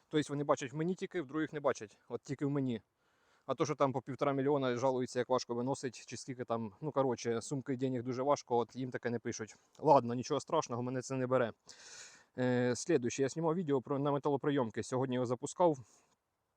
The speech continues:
Е, і тут написали: який сенс таких відео? Ну, ти показав один раз металобрух, другий, навіщо його показувати майже постійно? В Данії більше нічого нема, чи то як про свиню і багнюку? Е, ну, дивися, во-первых, мені вони сильно нравляться металоприйомки. Я з ними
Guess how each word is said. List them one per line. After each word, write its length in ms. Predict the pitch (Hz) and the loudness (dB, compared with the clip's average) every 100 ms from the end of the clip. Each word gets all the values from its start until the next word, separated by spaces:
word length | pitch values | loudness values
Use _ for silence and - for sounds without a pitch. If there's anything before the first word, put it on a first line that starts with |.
| _ 165 | _ -4
Е, 240 | 147 131 - | 0 0 -2
і 80 | 135 | -6
тут 140 | 139 | -4
написали: 420 | 143 - - 120 | -4 -2 2 2
який 160 | 113 139 | 2 -2
сенс 280 | - 170 - | -2 -2 -4
таких 300 | 139 143 139 | -6 -4 -4
відео? 260 | 123 123 | 0 0
Ну, 80 | 131 | 0
ти 100 | 143 | -2
показав 420 | 151 147 139 151 | -2 0 2 2
один 220 | 139 147 | 2 0
раз 160 | 147 - | 0 -2
металобрух, 520 | 135 139 135 131 127 | -4 -2 -2 0 -2
другий, 320 | 110 123 151 | 0 0 0
навіщо 360 | 139 131 143 147 | 0 -2 -2 -4
його 60 | 135 | -6
показувати 460 | 139 147 131 127 | 0 0 0 -2
майже 240 | 131 131 135 | 0 0 -2
постійно? 440 | 127 - 131 113 | -6 -6 -4 -2
В 20 | |
Данії 280 | 123 143 139 | 0 0 -2
більше 260 | 139 135 135 | -6 -6 -8
нічого 220 | - 131 | -6 -4
нема, 220 | 143 156 | -2 -2
чи 500 | - 127 127 127 107 - | -2 -2 -2 -2 -4 -2
то 140 | 143 | 0
як 160 | 135 127 - | 0 0 -4
про 140 | 139 | -4
свиню 340 | - 151 151 | -2 -4 -2
і 40 | 139 | -2
багнюку? 520 | 131 139 131 - 101 - _ _ _ _ _ _ _ 123 | -2 -2 -4 -4 -8 -8 _ _ _ _ _ _ _ -6
Е, 200 | 131 147 | -2 0
ну, 120 | 165 | 4
дивися, 320 | 180 165 123 | 6 6 4
во-первых, 320 | 120 175 160 - | 2 2 2 0
мені 160 | 143 | 0
вони 180 | 143 143 | 2 0
сильно 200 | 156 143 | -2 -2
нравляться 380 | 139 147 135 131 | 2 4 2 -2
металоприйомки. 840 | 131 139 135 151 170 156 - 110 92 _ _ | -2 0 0 0 0 0 2 0 0 _ _
Я 220 | 113 135 | -2 2
з 40 | 127 | 2
ними 220 | 139 | 2